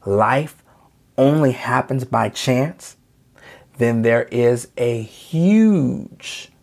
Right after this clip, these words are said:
possibility that there is someone who is intentionally benefiting off the fact that you think otherwise. So the challenge question is this.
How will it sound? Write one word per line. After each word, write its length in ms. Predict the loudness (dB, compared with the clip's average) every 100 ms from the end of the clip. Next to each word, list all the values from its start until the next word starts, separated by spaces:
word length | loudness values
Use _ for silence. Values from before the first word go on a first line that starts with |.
| -10
possibility 1080 | -6 -4 -4 -4 2 2 2 -4 -10 -16 -20 _ _ -20 -20 -14
that 380 | 0 2 2 -4 _ _
there 220 | 0 2
is 80 | 0
someone 840 | -6 -4 0 0 0 -4 -8 -14 -20 _ _ _ _ _ _
who 420 | 0 2 2 -2 _ _ _ _ _ _ _ _ _ -2
is 380 | 2 2 0 -8
intentionally 1300 | -6 -6 -8 -14 -6 0 0 0 0 0 -2 -4 -10 -18 _ _ _ _
benefiting 880 | -6 0 2 2 0 -2 -2 -2 -8 -2
off 400 | 0 0 -2 -8
the 100 | -8
fact 480 | -4 -2 -2 -4 -6
that 320 | -8 -8 -2
you 180 | 0 0
think 440 | -2 -4 -4 -6
otherwise. 880 | -4 -4 -4 -8 -10 -14 -18 -20 -20 _ _ _ _ -20 -20 -20 -20 _ _ _ _ _ _ _ _ _ _
So 200 | 2 2
the 60 |
challenge 440 | 2 0 0 0 -2
question 400 | -2 -2 -2 -6
is 180 | -6 -8
this. 420 | -12 -12 -16